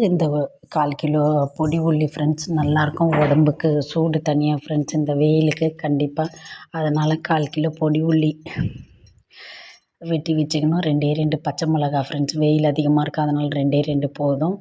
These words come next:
இந்த இது வந்து நாட்டு தக்காளி ஃப்ரெ-, நாட்டு தக்காளி ஃப்ரெண்ட்ஸ். இது மேல இருக்கிற இந்த இது மாதிரி இருக்கு பார்த்தீங்களா, இந்த வேர் வந்து கொஞ்சமா வெட்டி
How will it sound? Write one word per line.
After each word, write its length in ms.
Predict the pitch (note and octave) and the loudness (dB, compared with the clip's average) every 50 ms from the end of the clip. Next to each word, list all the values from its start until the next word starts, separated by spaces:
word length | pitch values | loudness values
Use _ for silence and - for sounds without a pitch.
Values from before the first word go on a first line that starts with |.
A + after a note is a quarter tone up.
| - | -6
இந்த 240 | - D#3 D3 D3+ D3 D3 C#3+ | -4 -2 0 2 2 2 0
இது 180 | D3+ D3 D3 C#3+ | 0 0 0 0
வந்து 260 | C#3+ C#3 C#3 D#3 F3 | 0 2 2 2 2
நாட்டு 320 | F3 D3+ C#3 D#3 D3+ - D#3 | 2 0 0 -2 -4 -6 -6
தக்காளி 380 | - C#3+ - - D3+ D3 C#3+ - | -6 -6 -4 -2 -2 -2 -2 -4
ஃப்ரெ-, 240 | - C#3 C3+ C#3 - _ _ _ _ _ _ _ _ _ _ _ _ - | -6 -8 -8 -8 -10 _ _ _ _ _ _ _ _ _ _ _ _ -6
நாட்டு 320 | E3+ D#3 C#3+ D3+ - D3+ | -6 -4 -4 -4 -6 -4
தக்காளி 400 | - D#3+ C#3+ - D#3 D3+ D3 D3+ | -6 -6 -4 -2 -2 -2 -2 -2
ஃப்ரெண்ட்ஸ். 400 | D3+ - D3+ D3+ D#3+ D#3 - - | -2 -2 -2 -2 -2 -2 -2 -2
இது 220 | E3 D#3 D3+ C#3+ D3+ | -2 -2 0 0 0
மேல 340 | D3+ C#3+ C#3+ C#3+ D#3 D#3+ D3+ | 0 2 2 2 2 2 2
இருக்கிற 440 | D3 D3+ C#3+ - E3 D3+ D#3 D3+ D3+ D3+ - - - - - - - _ - | 2 0 -2 -4 -2 -2 0 -2 -2 -4 -6 -10 -14 -14 -16 -16 -16 _ -4
இந்த 200 | D3+ D3+ D3 D3+ C#3+ D3 C#3+ C#3+ C#3+ C#3+ C#3+ C#3+ C#3 C#3 C#3 C#3 C#3 C#3 - - _ - - - - - - - - - - - | -4 0 0 0 0 0 0 0 0 0 0 0 0 2 2 0 0 -2 -4 -8 _ -20 -20 -20 -20 -20 -10 -8 -8 -10 -4 -2
இது 200 | D#3 D#3 D3+ D3+ | 0 0 2 4
மாதிரி 200 | D#3+ D3+ D3+ D3 | 4 4 2 2
இருக்கு 200 | D3 - D#3+ E3+ | -2 -2 -4 -4
பார்த்தீங்களா, 480 | D#3+ D#3+ E3 D3+ D3+ D3 C#3+ D3+ E3 F3 F3+ - - - - - - _ _ _ _ _ _ _ _ _ _ | -2 -2 0 0 2 2 2 2 0 0 -2 -6 -16 -20 -20 -20 -20 _ _ _ _ _ _ _ _ _ _
இந்த 160 | F3 E3 D#3 D3+ C#3+ C#3+ C#3+ C#3 C#3+ | -4 0 0 2 2 2 2 2 2
வேர் 280 | D3+ D#3 D#3+ D#3 D#3 D3+ | 2 2 2 2 0 0
வந்து 240 | D3+ D3+ C#3+ E3+ E3+ | 0 2 2 2 0
கொஞ்சமா 440 | - F3 D#3+ D#3 D3+ D3+ C#3+ D3 D3+ | 0 0 0 2 2 2 2 2 2
வெட்டி 300 | D3+ D3+ D3 D3 - E3 | 2 0 -2 -2 0 -2